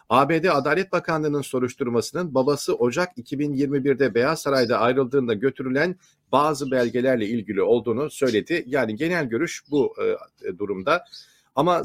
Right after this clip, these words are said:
C B S televizyonu da baskının Trump'ın bazı resmi belgeleri kullanma biçimiyle ilgili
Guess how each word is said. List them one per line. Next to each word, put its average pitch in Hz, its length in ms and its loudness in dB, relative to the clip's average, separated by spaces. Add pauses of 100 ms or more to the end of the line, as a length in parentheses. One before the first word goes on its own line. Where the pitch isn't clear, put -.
(120)
C 160 180 4
B 185 180 2
S - 120 -10
televizyonu 147 580 2
da 104 140 4
baskının 151 580 -2 (1300)
Trump'ın 175 640 0
bazı 170 440 6
resmi 151 500 2
belgeleri 139 480 4 (100)
kullanma 170 560 2
biçimiyle 180 560 0
ilgili 131 360 4